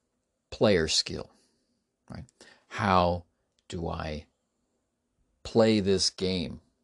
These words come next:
in order to gain access to everything it offers, that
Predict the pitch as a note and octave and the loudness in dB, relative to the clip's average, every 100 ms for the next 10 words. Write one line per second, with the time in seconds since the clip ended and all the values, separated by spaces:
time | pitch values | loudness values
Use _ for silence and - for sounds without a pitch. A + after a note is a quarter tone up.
0 | _ _ - F2+ E2 E2 D#2+ D#2 D2+ - | _ _ -10 -6 -2 -2 0 -2 -4 -8
1 | E2+ D#2 D2+ C#2+ - _ _ _ _ _ | -8 -8 -8 -10 -14 _ _ _ _ _
2 | _ - F#2 F#2+ F#2 G#2 G#2+ A2+ G2 E2 | _ -8 -4 -2 0 0 0 0 0 -2
3 | - - G#2+ A#2 B2 B2 A2+ G#2+ F2 F#2 | -2 -4 -2 2 2 4 4 4 4 2
4 | - - - E2 D2+ | 0 -6 -6 -6 -6